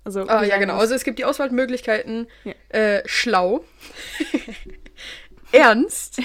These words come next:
Speaker 1: <laughs>
Speaker 2: mysteriös oder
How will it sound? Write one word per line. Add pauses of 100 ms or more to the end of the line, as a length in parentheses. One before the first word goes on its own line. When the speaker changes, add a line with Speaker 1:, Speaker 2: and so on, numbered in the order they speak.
(240)
Speaker 1:
<laughs>
Speaker 2:
mysteriös (340)
oder